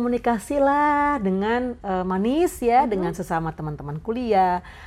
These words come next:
Speaker 1: eh, berkomunikasi dengan pihak kampus mungkin, administrasinya,
Speaker 2: Iya.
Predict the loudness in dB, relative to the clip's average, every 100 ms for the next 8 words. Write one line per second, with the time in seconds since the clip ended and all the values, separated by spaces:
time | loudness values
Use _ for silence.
0 | -18 -6 -4 -2 -4 -6 -4 -4 -4 -4
1 | -2 -2 0 0 -2 -2 -4 -6 -6 -6
2 | -6 -6 -2 4 4 2 -2 0 0 0
3 | -4 -6 -6 -4 -6 -4 -2 0 0 0
4 | 0